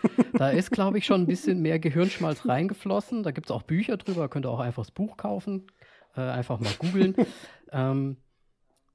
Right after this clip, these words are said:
Speaker 2: und es ist einfach sehr interessant, sehr aufschlussreich und noch ein kleiner Tipp:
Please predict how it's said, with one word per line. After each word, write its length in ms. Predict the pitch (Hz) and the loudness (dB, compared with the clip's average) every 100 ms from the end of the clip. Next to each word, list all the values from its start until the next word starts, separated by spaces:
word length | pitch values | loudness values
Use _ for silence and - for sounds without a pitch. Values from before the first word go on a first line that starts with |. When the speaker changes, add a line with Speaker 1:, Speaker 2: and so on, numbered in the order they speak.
| _ _ _ _ | _ _ _ _
Speaker 2:
und 160 | 139 143 | -2 -2
es 100 | - | -6
ist 140 | 165 160 | -8 -4
einfach 300 | 170 156 - | -2 -4 -8
sehr 340 | - - 143 | -8 -4 -2
interessant, 460 | 127 127 127 120 110 | -4 -6 -6 -6 -4
sehr 180 | 175 - | -2 0
aufschlussreich 720 | 170 - 160 - 143 143 - | -2 -2 -8 -6 -6 -6 -4
und 300 | 139 131 - _ - _ - | -6 -6 -10 _ -20 _ -4
noch 200 | 143 165 | -2 0
ein 140 | 190 | 0
kleiner 340 | 175 202 320 320 | 2 2 2 0
Tipp: 300 | 226 247 | -2 -4